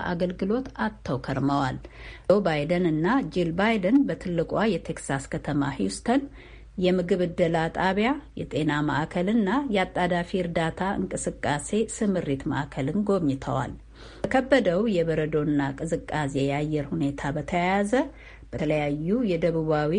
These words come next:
ዩናይትድ ስቴትስ ክፍለ ግዛቶች ትንሹ የአርባ ሰው ሕይወት አልፏል። ብዙ ጊዜ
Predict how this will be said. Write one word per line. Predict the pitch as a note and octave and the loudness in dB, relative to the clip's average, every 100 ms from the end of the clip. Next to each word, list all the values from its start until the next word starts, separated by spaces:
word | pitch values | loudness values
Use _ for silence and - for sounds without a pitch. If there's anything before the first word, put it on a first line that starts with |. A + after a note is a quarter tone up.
| A3+ | 2
ዩናይትድ | F3+ F3 D#3 D3+ - - | 0 0 0 0 -4 -8
ስቴትስ | - D#3 C#3 - C#3 | -6 -4 -4 -6 -10
ክፍለ | - D#3 D3+ | -6 -2 -2
ግዛቶች | E3 F#3 G3 G3+ C4+ C4+ - - - - | 0 0 0 0 -2 -4 -14 -18 -18 -6
ትንሹ | - G#3+ F3+ - A3+ C#4 G3+ | 2 2 2 -2 0 0 0
የአርባ | A3 G#3 F#3+ F3 F3+ F3+ - | 0 0 0 0 0 -4 -8
ሰው | - C3 C3+ | -4 -2 -2
ሕይወት | D#3 C3 C3 C#3 | -2 -2 0 0
አልፏል። | C3+ C3+ C#3 B2 - - - - - | 0 -2 -2 -2 -4 -12 -18 -20 -2
ብዙ | C4+ A#3 | 2 2
ጊዜ | A3 D#3+ | 0 -2